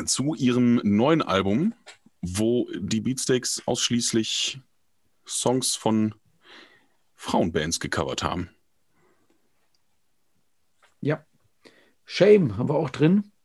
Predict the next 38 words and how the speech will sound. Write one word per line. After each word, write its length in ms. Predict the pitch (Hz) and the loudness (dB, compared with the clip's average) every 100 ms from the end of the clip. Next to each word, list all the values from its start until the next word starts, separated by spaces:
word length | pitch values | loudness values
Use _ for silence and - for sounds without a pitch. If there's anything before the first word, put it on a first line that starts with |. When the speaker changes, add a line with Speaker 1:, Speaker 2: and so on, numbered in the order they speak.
| _ _ - - _ _ | _ _ -20 -20 _ _
Speaker 2:
Auf 120 | - - | -10 2
dem 140 | 139 | 2
Foto 260 | - 208 151 | 6 4 4
hat 80 | |
der 100 | 147 | 2
Typ, 220 | 143 185 - | 2 -2 -2
der 120 | 135 | -2
Sänger, 280 | 151 175 143 | 2 2 2
eine 200 | 143 135 | 0 -6
furchtbare 720 | - - 208 151 - 160 131 | -8 -4 -2 -2 -6 -4 0
Hose 300 | 165 139 123 | 0 -2 -4
an. 160 | 120 | -6
Keine 240 | - 151 151 | -4 -4 -2
Ahnung. 220 | 160 - | 0 0
Das 120 | - 640 | 2 0
ist 140 | 622 | 2
sicher 200 | 784 880 | 4 4
irgendwie 200 | - 151 | 6 6
so, 240 | 135 147 - 170 | 8 4 2 0
das 140 | 143 | 2
ist, 120 | 156 139 | 2 6
glaub 160 | 156 | 6
ich, 200 | 139 175 | 6 2
Mode, 460 | 165 139 190 202 143 | 6 8 10 8 6
also 160 | 123 | 4
diese 200 | 139 135 | 2 4
Mode, 320 | 135 156 202 135 | 6 6 4 2
von 160 | 117 | -2
der 100 | 120 | -4
immer 140 | 117 120 | -2 -2
alle 240 | 117 110 | -4 -2
reden. 300 | 107 120 180 - - - - - _ | -2 -2 -4 -8 -20 -20 -20 -20 _
Ähm, 520 | 131 131 127 135 139 131 _ _ _ _ | 0 2 4 4 0 -4 _ _ _ _
aber 260 | 139 143 143 | 6 8 10
hey, 260 | 190 180 | 8 6
äh, 220 | 151 139 | 4 2
auch 260 | 147 165 143 | 2 0 0
das, 400 | 202 190 - - | 0 -2 -4 -14